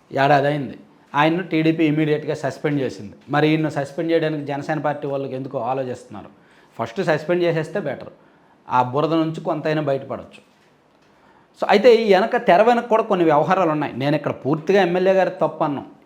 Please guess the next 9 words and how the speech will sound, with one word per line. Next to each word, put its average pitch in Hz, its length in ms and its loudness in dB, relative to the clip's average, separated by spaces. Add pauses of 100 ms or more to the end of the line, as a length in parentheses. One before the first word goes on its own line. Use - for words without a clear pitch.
ఈయన, 220 440 0 (680)
ఈయన 208 160 2
బలహీనతతో 214 840 2
ఆమె 233 420 2 (380)
ఒక 202 80 -2
గేమ్ 196 280 0
ప్లే 214 120 -2
చేసింది 170 360 -4
అంతే. 143 280 -8